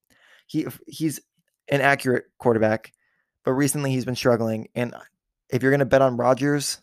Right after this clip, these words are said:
Stafford, or Mac Jones, you're probably gonna bet on Rodgers and Stafford. But he wanted the ball more. And he wanted an accurate quarterback. Okay, well, Mac Jones is accurate. And, and you'll be the one, without a doubt.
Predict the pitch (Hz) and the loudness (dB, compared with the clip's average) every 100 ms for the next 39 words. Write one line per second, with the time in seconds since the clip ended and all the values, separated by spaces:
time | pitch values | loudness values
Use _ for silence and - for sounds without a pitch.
0 | _ _ - - 131 123 123 120 107 127 | _ _ -20 -2 0 0 -4 -4 -4 0
1 | 120 120 117 110 107 117 120 120 117 120 | 2 2 -6 -6 -8 -4 -4 -4 -4 -4
2 | 110 117 - - 107 110 - _ _ - | -4 -4 -4 -6 -8 -10 -12 _ _ -18
3 | - 117 - - - _ _ _ _ _ | -2 0 0 -12 -18 _ _ _ _ _
4 | _ _ _ _ _ _ _ _ _ _ | _ _ _ _ _ _ _ _ _ _
5 | _ - 143 - - - 143 131 127 139 | _ 0 0 0 -6 -6 -4 0 2 2
6 | 143 117 117 - _ _ _ _ _ - | 2 -2 -6 -16 _ _ _ _ _ -4
7 | 120 120 131 120 - - _ _ _ _ | 2 4 4 0 -8 -14 _ _ _ _
8 | _ _ _ _ _ _ _ _ _ _ | _ _ _ _ _ _ _ _ _ _
9 | 127 131 127 120 - 123 - 123 - 120 | 2 2 4 0 -2 -4 -2 -4 0 4
10 | 104 104 - - 117 127 - 123 123 127 | 4 2 -4 0 0 0 -4 0 0 0
11 | 139 127 123 117 117 120 110 _ _ _ | -4 -2 -2 -2 -2 -4 -4 _ _ _
12 | _ _ _ _ _ _ _ _ _ _ | _ _ _ _ _ _ _ _ _ _
13 | _ - 127 113 - _ - 127 120 123 | _ -2 0 0 -8 _ -2 0 2 2
14 | 139 151 113 131 107 101 117 123 110 123 | 4 4 6 4 4 2 2 4 4 2
15 | 113 - | 2 -4